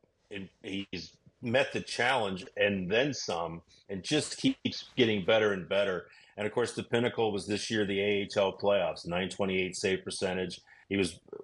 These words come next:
a fantastic goaltender on a team that really had a nice run to the Eastern Conference Finals.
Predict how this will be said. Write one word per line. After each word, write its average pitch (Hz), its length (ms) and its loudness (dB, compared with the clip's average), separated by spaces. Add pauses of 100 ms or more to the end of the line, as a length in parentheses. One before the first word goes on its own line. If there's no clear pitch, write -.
(160)
a 92 180 -2
fantastic 101 800 4
goaltender 90 520 0
on 85 80 0
a 85 80 -4
team 98 220 -2
that 90 80 -4
really 110 380 2
had 95 120 4
a 85 100 -2
nice 95 440 -4
run 90 380 0 (340)
to - 80 -2
the 95 100 2
Eastern 95 300 0
Conference 90 420 -2
Finals. 85 460 -2